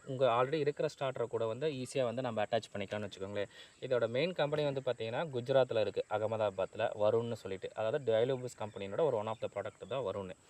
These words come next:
சரிங்களா? இது வந்து வரும்போதே வந்து பாத்தீங்கன்னா உங்களுக்கு வந்து டூ இயர்ஸ் வாரண்டியோட வந்துரும். அந்த டூ இயர்ஸ் வாரண்டி பீரியட்ல உங்களுக்கு ஏதாச்சும் கம்ப்ளைண்ட்ஸ் ஏதாச்சும் இருந்துச்சுனாலே நம்ம கம்பெனிக்கு அனுப்பி நம்ம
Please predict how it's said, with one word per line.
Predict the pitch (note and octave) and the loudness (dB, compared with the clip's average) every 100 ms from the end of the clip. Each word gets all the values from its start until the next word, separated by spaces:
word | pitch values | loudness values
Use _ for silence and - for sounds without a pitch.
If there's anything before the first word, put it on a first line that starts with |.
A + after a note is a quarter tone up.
| - - - | -20 -20 -8
சரிங்களா? | B2 B2 | -2 2
இது | B2+ B2 | 4 4
வந்து | B2+ E3 | 4 4
வரும்போதே | C3 C3 C#3+ C#3 | 6 4 4 4
வந்து | D3 C3 | 4 2
பாத்தீங்கன்னா | B2 A#2+ C#3 | -4 -6 -6
உங்களுக்கு | B2+ A2 G#2+ | -4 -4 -4
வந்து | A#2 D#3 - | -4 -4 -2
டூ | F3 | 0
இயர்ஸ் | F3 E3 - | 2 2 2
வாரண்டியோட | B2 A#2+ A#2+ A2+ G#2 | 0 0 2 2 2
வந்துரும். | F#2+ A#2+ B3 - - - | 0 -2 -2 -8 -20 -8
அந்த | A#2 B2+ | -4 -2
டூ | D#3+ F3 | 0 2
இயர்ஸ் | F3+ F3 | 2 2
வாரண்டி | C#3+ C#3+ D3 D3 | 4 4 2 0
பீரியட்ல | C#3 C3 | -2 0
உங்களுக்கு | C3 B2 A#2+ | 0 0 0
ஏதாச்சும் | A#2 A#2+ - | -2 -2 -4
கம்ப்ளைண்ட்ஸ் | A2+ B2 A#2+ A2 | -2 -2 -2 -4
ஏதாச்சும் | A2+ - | -4 -6
இருந்துச்சுனாலே | - G#2 G#2+ G#2 D3+ | -16 -14 -8 -4 -4
நம்ம | D#3 C3 | -4 -6
கம்பெனிக்கு | A2+ A#2 B2 B2 G#2+ | -8 -6 -8 -6 -8
அனுப்பி | G#2 D3 | -6 -6
நம்ம | D#3 B2 E3+ | -4 0 -2